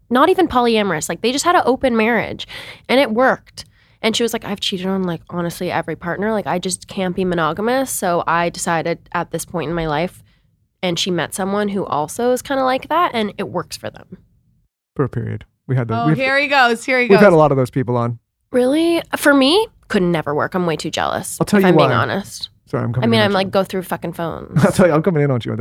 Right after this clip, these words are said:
Speaker 2: I'm, I'm sorry. I'll tell you why. If Lauren and I were in that agreement, that's one thing. But then if you join and then you catch feelings, it's like, how do I, how do you get multiple people all on the same page? That's the difficulty.
Speaker 3: He asks this question all the time.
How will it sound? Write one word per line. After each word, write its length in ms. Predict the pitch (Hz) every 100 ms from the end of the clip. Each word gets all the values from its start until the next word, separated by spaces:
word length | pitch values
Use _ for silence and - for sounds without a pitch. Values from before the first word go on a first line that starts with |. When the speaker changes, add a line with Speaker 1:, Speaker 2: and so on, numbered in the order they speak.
| 135
Speaker 2:
I'm, 140 | 143
I'm 80 | 131
sorry. 260 | 135 120 - 185 165 - _
I'll 80 | 147
tell 120 | 147
you 100 | 165
why. 240 | 143 127 117 - _ _ _ _ _ _
If 220 | 170 151
Lauren 220 | 170 175
and 100 | 185
I 80 | 170
were 100 | 151
in 120 | 147 147
that 160 | 131
agreement, 460 | 131 135 135 160 147
that's 200 | 139 131
one 200 | 135 127
thing. 280 | 160 165 - _
But 140 | - 175
then 120 | 143
if 200 | 135 - - _ - - _ _
you 260 | 143 135 147
join 400 | 131 165 165 175 - _
and 100 | 143
then 120 | 139 131
you 120 | 131
catch 260 | 165 143
feelings, 380 | - 156 156 160
it's 80 | 127
like, 100 | 139
how 120 | 120
do 120 | 147 156
I, 120 | 135 -
how 120 | 143
do 60 | 156
you 80 |
get 180 | 123 147
multiple 340 | 135 127 127 127
people 280 | 135 131 123
all 120 | 120
on 80 | 120
the 60 | 113
same 220 | 123 107
page? 300 | 110 113 98
That's 220 | 135 143
the 100 | -
difficulty. 540 | 107 107 110 117 - -
Speaker 3:
He 120 | 285 254
asks 240 | 240 233
this 120 | 247
question 320 | - 220 -
all 140 | 185 190
the 80 | 190
time. 300 | 180 170